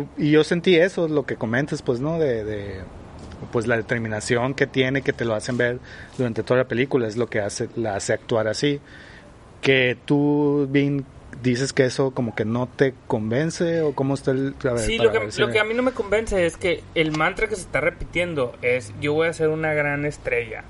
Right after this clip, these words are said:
Speaker 1: Ujú.
Speaker 2: Como que esa es su motivación para todas sus decisiones, ¿no? Entonces, a mí eso se me hace que está muy separado de lo que está pasando y de lo que realmente la está moviendo, pues, ¿no?
Speaker 1: Ujú.
Speaker 2: Aparentemente en la película. Que, no sé,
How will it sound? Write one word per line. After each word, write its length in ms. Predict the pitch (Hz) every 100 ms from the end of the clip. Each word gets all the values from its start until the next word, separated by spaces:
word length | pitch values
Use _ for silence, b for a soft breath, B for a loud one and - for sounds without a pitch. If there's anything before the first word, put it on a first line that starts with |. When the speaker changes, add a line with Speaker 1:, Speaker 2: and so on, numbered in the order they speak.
| - -
Speaker 1:
Ujú. 120 | 107
Speaker 2:
Como 200 | 127 165
que 120 | 170
esa 140 | 160 190
es 60 |
su 120 | 208
motivación 720 | 208 208 196 165 139 - 139 147
para 320 | 160 165 147
todas 380 | 156 156 170 156
sus 180 | 160 143
decisiones, 720 | 139 139 - 123 120 113 -
¿no? 180 | 131 131 B B
Entonces, 260 | - 151 - -
a 80 |
mí 260 | - 175 190
eso 280 | - 185 180
se 80 | 165
me 120 | 139
hace 80 | 135
que 60 | 139
está 120 | -
muy 240 | 131 180
separado 480 | 202 202 196 175 180
de 60 | 175
lo 160 | 160
que 80 | -
está 320 | - - 131
pasando 680 | - 143 156 151 151 147 143 B B B -
y 100 | 170
de 120 | 160
lo 180 | 143 143
que 120 | - 135
realmente 760 | 139 147 151 147 170 156 156 -
la 160 | 135
está 260 | 113 - 127
moviendo, 640 | 131 131 131 135 135 120
pues, 240 | - 104 110
¿no? 100 | 123
Speaker 1:
Ujú. 80 | 120
Speaker 2:
Aparentemente 720 | 120 117 117 123 120 117 -
en 60 |
la 80 | 117
película. 420 | - 127 131 - - B B B B B B - -
Que, 160 | 466 453 - - - 139 -
no 120 | 180
sé, 360 | 180 190 185